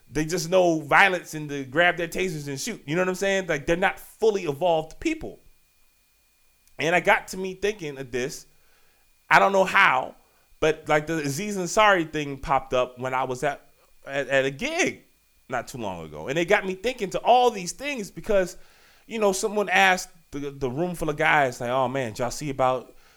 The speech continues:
Aziz, man? You know, I like Master of None, boom, boom, boom. I can't believe this." And I was like, "Yeah, man, he's a dickhead for that." Man, you would have thought that I was talking about their daddy, the way they came at me. And the, and the crazy thing is, right, the first thing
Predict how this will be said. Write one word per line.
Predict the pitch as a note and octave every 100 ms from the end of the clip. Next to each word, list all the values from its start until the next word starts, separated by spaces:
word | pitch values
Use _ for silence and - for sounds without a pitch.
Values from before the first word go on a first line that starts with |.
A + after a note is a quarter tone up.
| _ -
Aziz, | A2+ E3 F3 C3+
man? | B2+ C#3
You | D3
know, | C3+ C3 B2+ - _ -
I | C3
like | C3+ C3
Master | C3+ C3+ C3+ B2+
of |
None, | D3 C#3+
boom, | C3 C3
boom, | C#3 C#3+
boom. | A#2
I |
can't | A2+ C3
believe | C#3 G3+ F#3+
this." | G#2 G#2+
And | C#3
I | G#3
was | F#3+
like, | F#3+ F#3
"Yeah, | A3+ A#3 A#3
man, | G#3+ A3+ A#3
he's | A#3+ A3+
a |
dickhead | A3 C4+ C4 A3 G3
for | D3
that." | A#2 - _ - _ _ _ _ _ -
Man, | C4+ C4+
you | D4+
would | C4+ A#3
have | F#3
thought | C4+ C4+ B3 -
that | G#3+ A3
I | A#3
was | G3+
talking | - A#3+ A#3+
about | A#3 A3 A3
their | A3+
daddy, | A#3+ E4 D4+ D3+ - - _ _ -
the |
way | A3+ A#3
they | A3+
came | - C4+ C4+ B3
at | F#3+
me. | E3+ C#3
And | F#3 G3+
the, | F#3+ - -
and | F3+
the | F3
crazy | A3+ B3+ B3+ A#3
thing | F#3 E3+ A2
is, | F2 -
right, | D3+ F#3+ F#3+ - _ _ -
the | D#3+ D#3
first | - A#3+ A#3+ A#3 -
thing | A#3+ A3 C#3